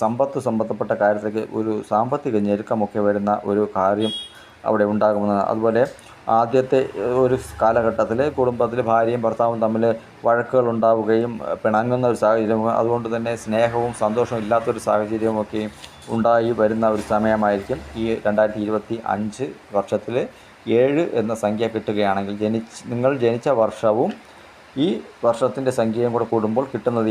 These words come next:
ഏഴാണെങ്കിൽ ഈ ഒരു കാര്യമായിരിക്കും നിങ്ങളുടെ ജീവിതത്തിൽ ആദ്യമായി തന്നെ നടക്കുക.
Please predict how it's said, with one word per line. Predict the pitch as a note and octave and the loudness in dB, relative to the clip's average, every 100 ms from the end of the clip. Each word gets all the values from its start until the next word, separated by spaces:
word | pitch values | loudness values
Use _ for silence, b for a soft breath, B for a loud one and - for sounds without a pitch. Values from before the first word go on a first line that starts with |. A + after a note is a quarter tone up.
| G#2+ | 4
ഏഴാണെങ്കിൽ | A#2 A2+ A2 G#2+ D#3 - - A#2 | 4 2 0 -2 -6 -8 -8 0
ഈ | B2 | 2
ഒരു | A2+ A2 | 2 2
കാര്യമായിരിക്കും | A2 A2 A2+ A2+ D3 | 2 2 0 0 -2
നിങ്ങളുടെ | A2+ A2 G2+ | -2 -2 0
ജീവിതത്തിൽ | G#2+ G#2+ C3+ A2 | 0 0 2 0
ആദ്യമായി | G#2 G#2+ G2+ G#2+ C3 | 0 0 0 0 0
തന്നെ | G#2+ G#2 B2 | 0 0 0
നടക്കുക. | F2+ F#2+ G2 | 0 0 2